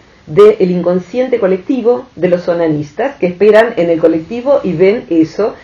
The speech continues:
y mientras viajan ven eso. O sea, hay un, digamos, ponele hasta los veinte, veinticinco años, pero ya viste a los cuarenta, a los cincuenta, a los sesenta,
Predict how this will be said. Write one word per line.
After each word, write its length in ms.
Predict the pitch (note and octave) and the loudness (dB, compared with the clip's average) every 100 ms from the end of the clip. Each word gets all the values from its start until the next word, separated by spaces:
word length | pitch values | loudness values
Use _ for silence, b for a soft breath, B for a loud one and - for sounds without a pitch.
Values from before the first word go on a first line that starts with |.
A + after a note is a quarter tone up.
| B - | B -6
y 100 | F#3 | -2
mientras 320 | F#3 E3 F3+ | 0 0 2
viajan 400 | G#3 A3 F3 E3+ | 0 0 -4 2
ven 300 | G3+ A#3+ A#3+ | 4 4 2
eso. 440 | G3+ G3 F#3+ A3+ - B B | 2 2 2 -6 -6 B B
O 100 | - | -6
sea, 400 | F#3 A#3 A3 - | -6 -2 -2 0
hay 140 | - E4+ | -2 -2
un, 180 | E4 - - | -2 -6 -12
digamos, 480 | A#3+ C4+ C#4+ A3 G3 | -8 -4 -2 -4 -4
ponele 380 | C4+ B3+ G#3+ | -4 -4 -4
hasta 140 | G3+ G#3 | -4 -4
los 180 | G#3+ A3+ | -4 -2
veinte, 420 | C4 A#3+ G3+ A#3+ | -2 -2 -4 -8
veinticinco 680 | A#3 A3+ A#3 C#4 C4+ B3+ A#3+ | -6 -8 -10 -12 -12 -8 -6
años, 440 | A#3+ G#3+ F#3+ F#3+ B B B | -6 -6 -8 -12 B B B
pero 120 | A#3 | 0
ya 200 | A3+ C#4+ | 0 -2
viste 220 | C#4 C#4+ | -4 -4
a 20 | A#3+ | -2
los 140 | G#3 | -2
cuarenta, 580 | G#3 A#3 C4 B3 A3+ A3 | -2 0 4 4 4 2
a 20 | |
los 140 | G#3 | 0
cincuenta, 560 | G#3 A3 B3 B3+ A3 G#3 | -2 -2 4 6 6 4
a 40 | |
los 140 | G#3 G3+ | 2 0
sesenta, 840 | G#3 F#3+ C4 B3+ A3 G3+ F3+ F#3 | -4 -6 0 4 4 2 0 -2